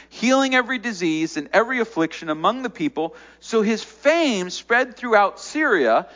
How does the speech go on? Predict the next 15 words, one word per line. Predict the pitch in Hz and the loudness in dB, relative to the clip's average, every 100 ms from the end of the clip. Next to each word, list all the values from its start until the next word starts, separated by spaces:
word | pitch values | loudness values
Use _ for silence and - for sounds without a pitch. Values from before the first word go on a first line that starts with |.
| - | -10
Now | 214 | -2
that | 220 285 | 0 0
sounds | - 269 214 - | 2 0 0 -6
weird, | 139 139 135 208 208 - | -6 -2 0 -2 -6 -4
right? | 156 185 - - _ - | -2 -2 -4 -20 _ -16
Syria, | - 294 262 135 139 | -4 0 2 2 0
why | 160 170 185 | -2 0 0
do | 220 | 0
we | 214 | -8
bring | 190 180 | -8 -8
Syria | - 240 165 | -6 -2 0
up? | 160 - - _ | -2 -6 -20 _
Jesus | - 262 269 277 208 | -2 0 0 -4 -2
is | 202 | 0
actually | 208 202 180 165 151 | 0 -2 -2 -2 -2